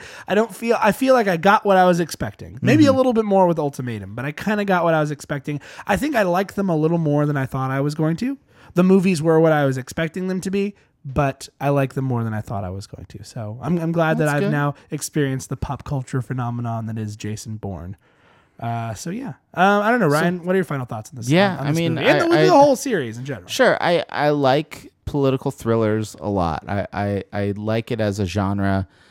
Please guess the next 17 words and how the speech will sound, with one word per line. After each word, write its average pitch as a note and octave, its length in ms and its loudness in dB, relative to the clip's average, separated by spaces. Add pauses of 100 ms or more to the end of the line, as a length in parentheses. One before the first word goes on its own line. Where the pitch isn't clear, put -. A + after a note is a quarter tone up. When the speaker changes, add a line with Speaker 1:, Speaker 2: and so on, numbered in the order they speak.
(180)
Speaker 2:
Uh, F#2+ 420 -2
big F#2+ 200 -6
fan G2 280 -6
of F#2 160 -10
the, F2 460 -2
like, F2+ 280 -6
Harrison G#2 400 -8
Ford, F#2+ 280 -6
Tom F#2 220 -6
Clancy F2+ 380 -8
movies F2+ 340 -6
from - 180 -6
the F2+ 60 -4
Speaker 1:
Mm. F2 40 -6
Speaker 2:
nineties. G2 520 -4
Speaker 1:
Oh, A#2+ 40 -4
yeah. A2 180 -10